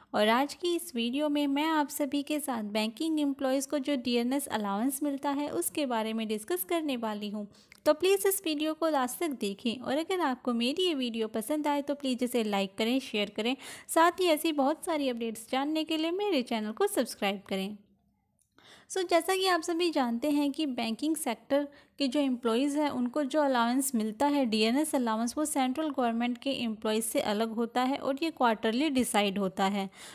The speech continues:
तो इस बार मई टू थाउजेंड ट्वेंटी वन से लेकर जुलाई टू थाउजेंड ट्वेंटी वन तक जो डीएनएस अलाउंस डिसाइड किया गया है उसमें थोड़ा सा डिक्रीज़ हुआ है।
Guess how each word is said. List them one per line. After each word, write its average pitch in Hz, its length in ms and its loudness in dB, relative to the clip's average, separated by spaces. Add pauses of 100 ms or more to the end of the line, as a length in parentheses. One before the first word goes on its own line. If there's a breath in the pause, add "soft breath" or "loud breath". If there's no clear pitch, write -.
(160 loud breath)
तो 349 100 4
इस 311 400 0
बार 233 220 0 (380 soft breath)
मई 247 420 0 (440)
टू 277 100 0
थाउजेंड 262 480 0
ट्वेंटी 240 360 2
वन 285 200 2
से 269 160 0
लेकर 240 380 2
जुलाई 226 420 0
टू 302 160 -2 (180)
थाउजेंड 240 400 -2
ट्वेंटी 233 360 0
वन 254 220 0
तक 247 160 0
जो 247 180 0
डीएनएस 226 480 0
अलाउंस 208 600 -2
डिसाइड 208 520 -2
किया 247 260 0
गया 220 220 0
है 240 160 -2
उसमें 311 420 -2
थोड़ा 240 300 0
सा 311 160 0
डिक्रीज़ 220 540 -2
हुआ 196 200 0
है। 190 180 -4